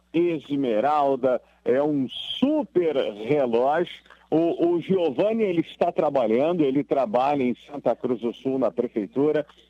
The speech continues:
Então, quem está nos recebendo aqui são os filhos dele, a esposa. Vem pra cá, por gentileza, a esposa do Giovanni, deixa eu conversar com ela. Bom dia, minha amiga, tudo bem? Como é que é o seu nome?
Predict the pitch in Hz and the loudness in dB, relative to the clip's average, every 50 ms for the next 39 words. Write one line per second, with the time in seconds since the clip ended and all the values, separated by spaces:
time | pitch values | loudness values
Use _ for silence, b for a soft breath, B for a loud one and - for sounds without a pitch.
0 | b _ - 131 143 139 127 - 151 147 151 165 156 160 - 156 165 175 180 180 | b _ -4 -2 -2 -2 -2 0 0 0 0 -2 -2 -2 0 0 0 0 0 -2
1 | 165 - - 127 135 147 151 131 110 131 143 135 - - 139 117 104 127 143 147 | -2 -2 -2 -2 0 0 -2 -2 0 0 -2 0 0 -2 -2 0 0 0 0 2
2 | 139 123 - - 139 143 143 - - 156 139 131 120 110 - - - - - 123 | 0 0 0 0 -2 -2 -2 -4 -4 -4 -2 -2 -4 -6 -8 -12 -10 -4 -2 0
3 | 127 139 147 156 151 139 131 123 110 - - - 120 127 135 139 131 123 120 117 | 0 2 2 0 0 0 0 -2 -4 -4 -2 0 0 2 2 2 0 0 0 0
4 | 113 117 117 120 107 - - - _ - 123 147 160 160 156 151 131 - 143 143 | 2 2 0 -2 -4 -6 -12 -10 _ 0 2 2 4 2 2 0 0 0 -2 -2
5 | 135 b b b b b b - - - 202 233 262 320 294 - - 240 247 240 | -2 b b b b b b -10 -6 -4 -4 -2 -2 -2 -2 0 0 0 0 0
6 | 247 220 202 208 208 165 - 185 160 185 208 220 185 147 170 151 - - - - | 0 0 0 0 -2 0 0 0 0 2 0 0 0 0 0 0 -2 -2 -2 0
7 | 185 208 170 170 165 147 143 120 107 151 139 127 107 - 135 175 190 185 156 135 | 0 0 0 0 -2 -4 -4 -2 0 0 0 0 0 0 0 0 0 0 0 0
8 | 135 139 - - 147 - 147 143 123 139 131 113 - - 147 147 - - 123 113 | -2 0 0 -2 -2 0 -2 0 0 0 -2 0 -2 -2 -2 -2 -2 -2 0 0
9 | 117 143 180 185 165 131 b b b b b b - 120 120 170 208 208 196 170 | 2 2 2 2 0 0 b b b b b b -8 -2 0 0 2 2 2 0
10 | 147 - 131 170 202 202 185 170 156 143 139 139 143 127 139 - - 156 131 131 | 0 0 0 0 0 0 0 0 0 2 2 0 0 0 -2 -2 -2 -2 -2 0
11 | 139 185 208 208 233 233 254 254 - 240 196 - - 180 156 147 143 127 113 104 | 0 -2 -2 -2 -2 -2 -2 0 0 -2 -2 0 -2 0 0 0 0 0 0 -2
12 | 101 92 | -4 -8